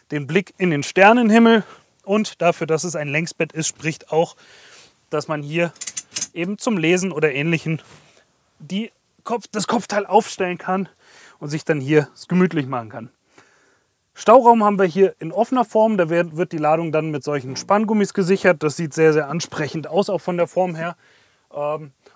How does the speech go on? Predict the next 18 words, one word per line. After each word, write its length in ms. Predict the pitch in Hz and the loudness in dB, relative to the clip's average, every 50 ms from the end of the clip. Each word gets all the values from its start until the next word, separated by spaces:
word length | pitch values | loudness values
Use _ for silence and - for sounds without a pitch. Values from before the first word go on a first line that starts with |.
| _ | _
und 180 | _ 170 165 156 | _ -10 -10 -6
hier 120 | - 175 | -2 -2
auf 100 | 156 143 | -2 -2
der 140 | - 147 123 | -2 -8 -6
anderen 220 | 127 147 151 147 139 | -6 -8 -8 -6 -4
Seite 280 | 143 143 143 - 135 | -4 -4 -4 -6 -8
haben 140 | 123 131 143 | -10 -10 -12
wir 80 | 139 127 | -10 -10
eben 180 | 127 131 123 | -12 -14 -14
drei, 360 | 120 120 120 123 135 143 135 _ _ _ _ _ _ _ _ _ _ _ _ | -14 -10 -8 -6 -6 -6 -8 _ _ _ _ _ _ _ _ _ _ _ _
äh, 280 | 143 139 131 131 127 120 _ _ - _ _ _ _ _ _ _ _ - - - _ _ _ _ _ _ _ _ _ - | -6 -4 -4 -4 -6 -8 _ _ -20 _ _ _ _ _ _ _ _ -12 -12 -12 _ _ _ _ _ _ _ _ _ -4
Dachschränke, 640 | 160 165 156 - - - 160 156 156 143 - 143 | -4 -4 -4 -6 -12 -6 -6 -6 -6 -6 -10 -12
die 320 | 127 120 143 151 160 156 _ _ _ _ _ | -12 -10 -12 -12 -12 -14 _ _ _ _ _
mit 240 | _ 143 151 139 _ | _ -14 -14 -14 _
einem 320 | 135 139 143 151 151 143 131 | -12 -10 -10 -8 -10 -10 -8
Riegel 640 | 131 131 127 131 131 156 196 202 170 170 165 160 139 - _ | -10 -10 -10 -10 -6 -6 -6 -4 -2 -2 -4 -4 -6 -10 _
sicher 380 | 139 135 190 - - 170 139 | -12 -12 -12 -6 -6 -6 -6
einrasten 580 | 139 151 160 147 147 143 139 - _ - 143 | -6 -8 -8 -6 -6 -6 -6 -10 _ -18 -18